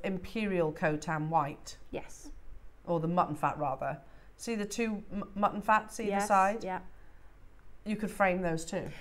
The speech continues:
Speaker 2: And it would change the whole look of it.
Speaker 1: Yeah, it would.
Speaker 2: Just a couple of little findings. It really would.
Speaker 1: Love that. Coming up, jewellery makers, not too long to wait for that one. Amazing. Okay.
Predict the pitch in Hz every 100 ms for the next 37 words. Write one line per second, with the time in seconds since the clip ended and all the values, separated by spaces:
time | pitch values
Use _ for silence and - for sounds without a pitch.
0 | - - 240 254 226 233 - 247 233 240
1 | 262 262 247 180 170 - 180 170 147 170
2 | 151 - - - 269 269 - 233 262 247
3 | 240 226 240 220 233 202 185 170 170 -
4 | 202 196 220 220 208 185 165 - - 180
5 | 170 - 139 131 127 - - 240 240 240
6 | 233 - 208 190 190 185 185 185 214 196
7 | - 202 190 185 190 180 - 170 170 160
8 | 135 143 - - - - - - - -
9 | - 403 403 403 403 392 294 240 151 120
10 | - - - - - - - - - -
11 | - 202 175